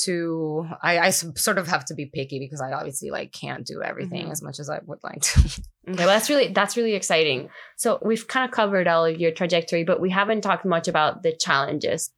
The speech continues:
Speaker 2: I like discussing challenges because you read somebody's C V or you hear about all of their successes, and then it sounds like it was so easy, but it's never that easy. So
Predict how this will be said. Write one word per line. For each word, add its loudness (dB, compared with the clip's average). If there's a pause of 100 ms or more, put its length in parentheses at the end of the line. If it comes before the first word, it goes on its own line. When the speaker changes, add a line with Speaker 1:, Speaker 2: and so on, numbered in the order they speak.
Speaker 2:
I 6
like 4
discussing 0
challenges 2
because 0
you -2
read 0
somebody's 2
C 2
V 4
or 8
you 4
hear 2
about 4
all 6
of -2
their -2
successes, 0
and 0
then 2
it -4
sounds 0
like -6
it -4
was -2
so 2
easy, -2
but 2
it's 0
never 2
that 2
easy. -6
So 0